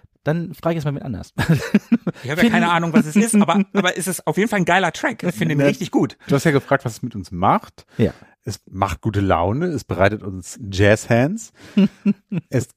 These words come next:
Speaker 3: klang japanisch. Ich hatte so ein paar Trio mit vier Fäusten-Vibes. Die Gitarre klang so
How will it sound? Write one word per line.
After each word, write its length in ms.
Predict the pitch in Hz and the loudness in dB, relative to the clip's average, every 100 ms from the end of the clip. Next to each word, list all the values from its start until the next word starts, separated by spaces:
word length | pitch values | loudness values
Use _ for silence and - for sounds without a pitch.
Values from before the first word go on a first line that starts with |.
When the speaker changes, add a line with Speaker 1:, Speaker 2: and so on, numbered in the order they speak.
| _ | _
Speaker 3:
klang 320 | - 107 117 | -2 0 4
japanisch. 480 | 113 104 110 120 151 - | 2 2 2 0 -2 -10
Ich 300 | - 151 135 | -8 -4 -2
hatte 140 | 123 | 0
so 80 | 120 | 0
ein 120 | 123 | -2
paar 560 | - 117 113 117 117 113 113 | -2 2 4 4 2 -2 -10
Trio 240 | - 135 | -2 0
mit 140 | 127 | 0
vier 120 | - 123 | -2 0
Fäusten-Vibes. 640 | 120 127 - 123 135 - | 2 0 -2 -4 -4 -4
Die 100 | - | -6
Gitarre 360 | 110 - 120 131 | -6 -4 -4 -4
klang 280 | - 127 | -4 -4
so 320 | 123 120 113 | -2 0 0